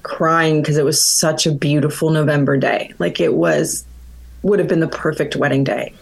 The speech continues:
And I remember crying, and he got so angry at me. He's like, "What the fuck are you crying about?" Da, da,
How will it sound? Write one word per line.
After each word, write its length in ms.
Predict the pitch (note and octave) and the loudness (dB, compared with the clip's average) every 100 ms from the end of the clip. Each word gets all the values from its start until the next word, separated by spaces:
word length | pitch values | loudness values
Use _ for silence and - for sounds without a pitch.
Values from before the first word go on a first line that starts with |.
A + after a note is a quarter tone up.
| - | -6
And 140 | E3 | -2
I 120 | D3+ D#3 | 0 0
remember 600 | C3+ D#3 D3+ D3 C#3 - | 0 0 0 0 0 -2
crying, 500 | - D3+ D3+ D3+ C#3+ | -4 -2 2 2 2
and 100 | D3+ | 0
he 140 | C#3+ | 0
got 240 | C#3 C3+ - | -2 -2 0
so 300 | - C#3+ D3 | 0 0 2
angry 340 | C#3+ - C3 | 2 2 0
at 180 | - - | -2 -6
me. 220 | - - - - - - - - - - - | -8 -10 -20 -20 -20 -20 -20 -20 -20 -10 -4
He's 140 | D#3 | -2
like, 100 | C#3 | 0
"What 180 | D3 G3 | 0 0
the 80 | B3+ | 0
fuck 240 | A3+ A3 | 0 2
are 40 | |
you 140 | G#3+ F3+ | 2 2
crying 400 | - G3+ G#3 F#3+ | 0 2 4 4
about?" 380 | D3 C3 C3 - | 2 2 0 0
Da, 80 | |
da, 60 | G#3 | 2